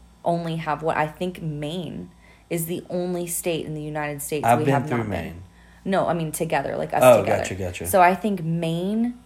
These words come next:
Speaker 1: Alaska, and Hawaii are the only places in the U S we haven't been together
Speaker 2: Oh,
Speaker 1: since
Speaker 2: yeah.
Speaker 1: we've been together.
Speaker 2: That's a big, a lot of
Speaker 1: Seven
Speaker 2: couples
Speaker 1: years,
Speaker 2: won't have
Speaker 1: almost
Speaker 2: that.
Speaker 1: seven years we've been together.
Speaker 2: So we,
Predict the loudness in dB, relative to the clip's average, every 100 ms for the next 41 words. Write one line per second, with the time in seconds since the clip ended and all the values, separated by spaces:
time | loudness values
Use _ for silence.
0 | -6 0 2 2 0 -2 -2 0 -2 -4
1 | -4 -2 0 -2 -4 -4 -6 -6 -4 -4
2 | -4 -6 -6 -4 -6 -6 -6 -6 -6 -8
3 | -8 -8 -8 -8 -8 -6 -4 -4 -4 -8
4 | -8 -4 -2 0 -2 -4 -8 -8 -6 -6
5 | -10 -16 -20 -8 -6 -4 -6 -4 -4 -6
6 | -4 2 4 6 6 6 4 2 2 2
7 | 2 4 2 4 2 2 0 -2 -4 -4
8 | -6 -6 -6 -4 -4 -4 -6 -8 -10 -4
9 | -2 -2 -4